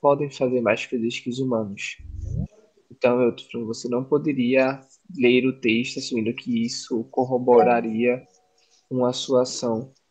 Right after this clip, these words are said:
Mas, por outro lado, é, há uma certa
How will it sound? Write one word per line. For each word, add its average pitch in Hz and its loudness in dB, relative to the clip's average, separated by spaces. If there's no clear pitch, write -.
Mas, 131 2
por 143 0
outro 147 2
lado, 135 4
é, 117 6
há 202 12
uma 196 8
certa 143 2